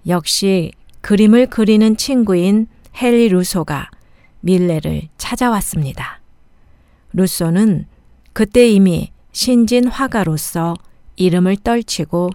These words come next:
있었습니다. "여보게, 드디어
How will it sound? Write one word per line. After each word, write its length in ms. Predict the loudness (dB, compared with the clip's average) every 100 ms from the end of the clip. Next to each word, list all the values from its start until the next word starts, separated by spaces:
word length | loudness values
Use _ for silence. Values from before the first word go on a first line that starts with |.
| -10 _
있었습니다. 1000 | -6 -6 -4 -6 0 2 2 0 -8 -14 _ _ _ _ _ _ _ _ _ -6
"여보게, 600 | -4 0 -2 0 0 -2 -8 _ _ _ _ -12
드디어 540 | -2 0 2 2 2